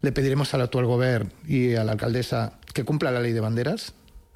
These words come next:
Se lo repetiremos porque ya es la tercera vez que se lo hemos dicho y si no, pues, eh,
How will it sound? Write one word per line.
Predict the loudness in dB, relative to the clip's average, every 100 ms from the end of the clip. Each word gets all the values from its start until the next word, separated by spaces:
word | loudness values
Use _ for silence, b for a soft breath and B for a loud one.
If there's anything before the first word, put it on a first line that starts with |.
| b b b b b
Se | 0
lo | 2
repetiremos | 2 0 2 2 2 0
porque | 0 2
ya | 2
es |
la | 2 0
tercera | 0 0 2 2
vez | 0
que | 0
se | 2
lo | 2
hemos | 2 2
dicho | 0 0 2
y | 0
si | 0 2
no, | 2 2
pues, | 0 2
eh, | 2 2 0 0 0 0